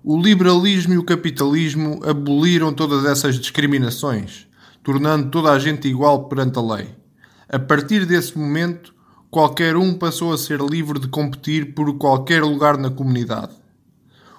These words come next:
O marxismo oferece uma interpretação diferente dos feitos do liberalismo.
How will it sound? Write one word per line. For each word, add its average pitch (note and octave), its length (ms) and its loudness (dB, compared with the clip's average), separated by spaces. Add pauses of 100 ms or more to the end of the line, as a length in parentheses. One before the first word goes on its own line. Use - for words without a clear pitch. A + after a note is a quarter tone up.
O E3+ 120 -2
marxismo G3 760 2
oferece F3 440 -4
uma E3 140 -4
interpretação D3 760 -4
diferente C#3+ 600 -2
dos B2+ 180 0
feitos C3+ 380 -2
do A#2+ 160 -2
liberalismo. A#2+ 640 -2